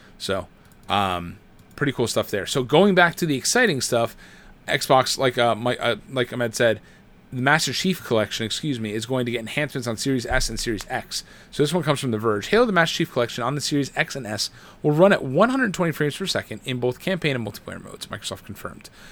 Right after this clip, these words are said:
"Split screen will also receive some improvements, and the game will get four K support for the Series X. The upgrade will be released,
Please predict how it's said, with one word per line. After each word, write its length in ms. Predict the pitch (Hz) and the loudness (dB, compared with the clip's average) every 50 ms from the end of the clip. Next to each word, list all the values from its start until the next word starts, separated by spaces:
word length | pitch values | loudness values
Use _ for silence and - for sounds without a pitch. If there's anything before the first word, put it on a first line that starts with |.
| - - - | -20 -16 -14
"Split 240 | - - - 214 214 | 0 6 6 8 8
screen 200 | - - 214 202 | 8 4 2 2
will 80 | - | 4
also 260 | - 147 175 - - | 4 4 4 4 4
receive 260 | 190 175 - - 160 - | 2 2 2 -2 -2 0
some 200 | - 143 151 147 | 0 0 0 -2
improvements, 480 | 127 - 135 123 107 107 101 104 - | -2 -2 -2 -2 -2 -2 -4 -6 -6
and 120 | - 123 123 | -6 -6 -6
the 40 | |
game 200 | 113 127 143 151 | -4 -2 -2 -2
will 100 | 151 143 | -2 -2
get 140 | 139 - - | -2 -4 -6
four 220 | - - 160 190 196 | -4 0 0 0 2
K 160 | - - 185 | 2 0 0
support 400 | 170 - 147 - 151 143 - - | 0 -2 -2 0 0 0 0 0
for 80 | - | -2
the 80 | 127 123 | -2 -2
Series 320 | - - 120 117 117 107 - - | -2 -2 -2 -2 -2 -4 -4 -6
X. 380 | 135 - - - - - - - - - - - - - - | -8 -8 -8 -8 -8 -8 -8 -10 -16 -20 -20 -20 -20 -6 2
The 80 | - 143 | 4 6
upgrade 260 | 147 - - 175 165 | 6 6 4 4 4
will 80 | 160 156 | 4 4
be 100 | 160 156 | 2 2
released, 460 | 151 135 131 135 - - - - | 2 0 -2 -2 -4 -4 -6 -8